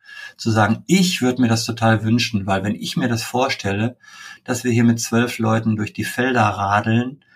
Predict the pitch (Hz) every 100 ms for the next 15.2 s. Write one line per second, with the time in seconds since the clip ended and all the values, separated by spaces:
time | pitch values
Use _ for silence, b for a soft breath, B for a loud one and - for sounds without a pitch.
0 | B B - 98 98 - 113 117 - 156
1 | 156 - 98 90 90 - - 120 127 92
2 | 90 - 120 - - _ 117 113 - 131
3 | - _ _ - 131 123 - 117 120 113
4 | 110 110 110 107 104 101 - b b 139
5 | 147 107 107 117 107 98 - - 101 113
6 | 127 90 113 113 - 110 113 104 113 110
7 | - 110 113 127 135 - 117 - 113 113
8 | 113 113 B B B B - - 113 117
9 | 113 113 117 117 - 107 104 - 113 117
10 | - 113 113 - 110 107 113 110 - 117
11 | 120 120 104 101 101 101 113 95 90 -
12 | - 80 90 104 117 117 117 127 127 113
13 | 110 - - 85 85 - 117 107 117 120
14 | 117 113 - - 110 139 143 139 - 120
15 | 120 117